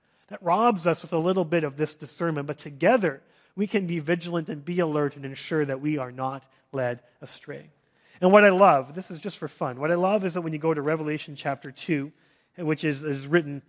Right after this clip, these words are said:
a fair bit after, uh, Paul gives this farewell address. We see that the Ephesian church listened, and then they did this thing.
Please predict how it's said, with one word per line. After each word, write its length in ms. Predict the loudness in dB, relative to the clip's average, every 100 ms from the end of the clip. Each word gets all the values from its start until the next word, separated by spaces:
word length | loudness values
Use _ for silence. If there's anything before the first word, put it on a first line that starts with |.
| _
a 160 | -12 -10
fair 260 | 2 4
bit 120 | 4 2
after, 540 | 2 2 -4 -10 -10 _ _ -10
uh, 120 | -10 -6
Paul 260 | 0 2 2
gives 220 | -4 -6
this 160 | -10
farewell 420 | -4 -2 0 -2 -4
address. 500 | -8 -10 -10 -16 -20 _ _
We 80 | -6
see 200 | 0 4
that 240 | 4 4
the 140 | 2 0
Ephesian 500 | 0 -2 0 -2 -4
church 320 | -2 -2 0
listened, 540 | 2 2 2 0 -2 -10 _ _
and 160 | -6 -2
then 140 | -2
they 120 | -2
did 280 | -4 -6 -4
this 200 | -4 -4
thing. 360 | -6 -6 -6